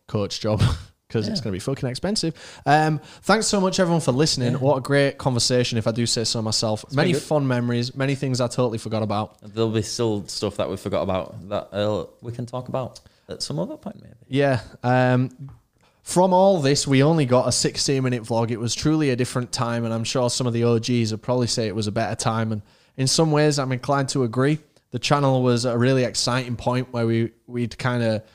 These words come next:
Speaker 1: we were growing fast to
Speaker 2: Yeah,
Speaker 1: where
Speaker 2: it
Speaker 1: we
Speaker 2: was,
Speaker 1: are
Speaker 2: it was
Speaker 1: now.
Speaker 2: the actual start of growth, wasn't it? Like the
Speaker 1: Yeah.
Speaker 2: first year when things were picking up.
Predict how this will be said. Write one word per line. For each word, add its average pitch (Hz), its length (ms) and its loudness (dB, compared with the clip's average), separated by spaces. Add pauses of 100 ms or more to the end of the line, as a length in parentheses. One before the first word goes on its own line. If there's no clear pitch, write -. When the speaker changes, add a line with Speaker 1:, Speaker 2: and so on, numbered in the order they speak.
(160)
Speaker 1:
we 123 100 0
were 110 140 2
growing 123 580 2
fast - 560 -2 (560)
to 123 140 2
Speaker 2:
Yeah, 113 60 6
Speaker 1:
where 113 100 4
Speaker 2:
it 113 60 2
Speaker 1:
we 113 80 4
Speaker 2:
was, 113 40 4
Speaker 1:
are 113 80 2
Speaker 2:
it - 40 2
was 113 80 0
Speaker 1:
now. 120 240 2
Speaker 2:
the 101 120 -2
actual 95 320 -4
start 90 400 -4
of 92 140 -8
growth, 101 340 -4
wasn't 107 220 -4
it? 76 40 -6
Like 92 140 -4
the 73 80 -6
Speaker 1:
Yeah. 117 280 2
Speaker 2:
first 104 80 -2
year 95 220 0
when 92 260 -4
things 95 340 -6
were 87 240 -4 (320)
picking 98 260 -8
up. 117 120 -6